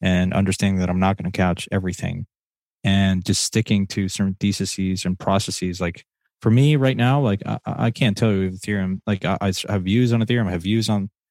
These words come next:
these liquid tokens. My edge is early stage and building relationship with founders and helping them grow and,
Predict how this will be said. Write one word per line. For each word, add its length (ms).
these 180
liquid 300
tokens. 480
My 180
edge 160
is 200
early 220
stage 480
and 240
building 280
relationship 380
with 100
founders 420
and 120
helping 260
them 180
grow 400
and, 160